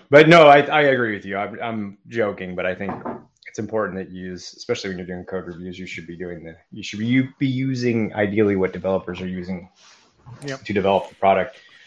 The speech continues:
Speaker 1: Especially, you know, like, I hope people are moving more towards, uh, well, I don't know. It's personal choice, but I, I do like code spaces 'cause, uh,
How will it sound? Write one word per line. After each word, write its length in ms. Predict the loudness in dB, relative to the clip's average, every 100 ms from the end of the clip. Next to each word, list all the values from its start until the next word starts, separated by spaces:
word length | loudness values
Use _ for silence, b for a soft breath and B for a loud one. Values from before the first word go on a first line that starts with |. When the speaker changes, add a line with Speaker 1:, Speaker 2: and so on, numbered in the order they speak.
| b _ 0
Speaker 1:
Especially, 400 | 6 6 8 4
you 120 | 6
know, 80 | 6
like, 180 | 4
I 120 | 4 6
hope 280 | 6 6
people 180 | 4 2
are 100 | 2
moving 300 | 2 -2 -2
more 240 | -2 -2 -2
towards, 360 | -4 -4 -4
uh, 380 | -4 -2 -2 -8 b b _
well, 160 | -2 0
I 80 | 0
don't 120 | -6
know. 460 | -16 _ _ -20 -20
It's 120 | -20
personal 460 | -16 -16 -16 -20 _ _
choice, 240 | -20 -16
but 100 | -2
I, 220 | 0 4 2
I 40 |
do 140 | 2 0
like 220 | -2 -4
code 220 | -10 -10
spaces 400 | -14 -18 -18 -14
'cause, 200 | -10 -6
uh, 200 | -4 -6